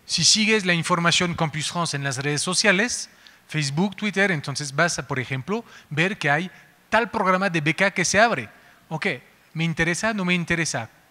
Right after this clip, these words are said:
¿Cuándo inicia la convocatoria? ¿Cuáles son los requisitos? ¿Sí? Eh, nosotros no tenemos, o sea, te vamos a dar siempre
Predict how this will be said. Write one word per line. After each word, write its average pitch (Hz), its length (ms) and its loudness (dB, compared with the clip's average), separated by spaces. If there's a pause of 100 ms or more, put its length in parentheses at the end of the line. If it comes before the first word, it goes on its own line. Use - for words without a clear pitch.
(460)
¿Cuándo 202 300 4
inicia 196 340 0
la 185 80 4
convocatoria? 170 760 -2 (220)
¿Cuáles 180 240 2
son 208 160 0
los 208 140 -2
requisitos? 170 800 -4 (320)
¿Sí? 202 180 -10 (800)
Eh, 151 140 -6
nosotros 196 460 -2
no 190 120 -4
tenemos, 196 280 2
o 180 40 -10
sea, 143 180 4 (220)
te 180 100 2
vamos 220 300 6
a 190 80 6
dar 208 180 6
siempre 226 480 0